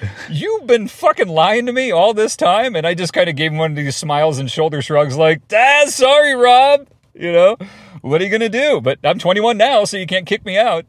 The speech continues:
Speaker 2: It was, it was a, a funny, it was a funny interaction there.
Speaker 1: I think I
Speaker 2: And,
Speaker 1: was
Speaker 2: uh,
Speaker 1: there that,
Speaker 2: I'm sure
Speaker 1: that
Speaker 2: you
Speaker 1: night.
Speaker 2: were.
Speaker 1: Yeah, I, I, I faintly remember that, that interaction right there, that, that night,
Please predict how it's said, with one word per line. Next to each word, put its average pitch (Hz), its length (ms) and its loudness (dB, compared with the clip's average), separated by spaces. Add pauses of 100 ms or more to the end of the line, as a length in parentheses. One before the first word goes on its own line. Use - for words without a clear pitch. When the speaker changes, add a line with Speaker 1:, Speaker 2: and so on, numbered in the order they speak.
(200)
Speaker 2:
It - 80 -8
was, 151 280 -6
it 147 100 -6
was 143 160 -8
a, 139 220 0
a 139 40 -8
funny, 170 480 -6 (480)
it 147 80 -12
was 147 140 -8
a 120 60 -8
funny 135 340 -8
interaction 101 560 -6
there. 82 160 -10
Speaker 1:
I 117 120 -2
think 160 200 -2
I 147 80 0
Speaker 2:
And, 127 80 0
Speaker 1:
was 104 140 0
Speaker 2:
uh, - 20 -2
Speaker 1:
there 90 480 -4 (240)
that, - 220 -6
Speaker 2:
I'm 151 120 -6
sure 98 140 0
Speaker 1:
that 85 100 0
Speaker 2:
you 92 60 2
Speaker 1:
night. 87 240 0
Speaker 2:
were. 87 80 -12 (840)
Speaker 1:
Yeah, 92 680 -4
I, 113 100 -2
I, - 280 -4
I 101 60 -2 (120)
faintly 131 440 -2
remember 107 500 -2
that, 95 460 -4 (220)
that 101 260 -4
interaction 95 920 -4
right 87 220 -4
there, 90 440 -6
that, - 280 -6
that 95 200 -2
night, 95 340 -2